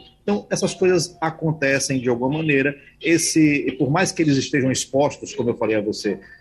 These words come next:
ao, a-, ao português de outros lugares, né, é, ainda há algumas, algumas, eh, situações de, de discriminação. E o que é pior, que a maior comunidade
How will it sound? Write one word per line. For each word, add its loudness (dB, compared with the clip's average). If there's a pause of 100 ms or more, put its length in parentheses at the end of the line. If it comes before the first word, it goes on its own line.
(120)
ao, 2
a-, 0
ao 0
português -2
de 2
outros 0
lugares, -2 (340)
né, -2 (240)
é, 2
ainda 0
há 2
algumas, 0
algumas, -2
eh, -2
situações -2
de, 2 (1000)
de -6 (100)
discriminação. -2 (520)
E 2
o 0
que 0
é 4
pior, 4
que -4
a 0
maior 2
comunidade 2